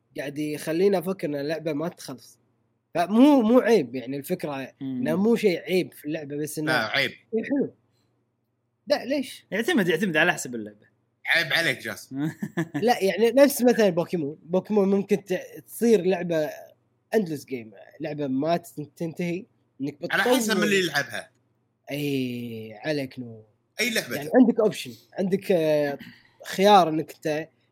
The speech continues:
Speaker 1: تخلصها ولا ما تبي تخلصها، كيف؟
Speaker 3: شو، شوف،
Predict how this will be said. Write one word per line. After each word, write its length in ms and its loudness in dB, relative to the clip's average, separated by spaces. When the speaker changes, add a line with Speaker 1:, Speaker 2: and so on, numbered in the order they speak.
Speaker 1:
تخلصها 600 2
ولا 160 2
ما 120 -2
تبي 160 -14
تخلصها، 400 -20
كيف؟ 160 -12
Speaker 3:
شو، 140 -4
شوف، 300 -6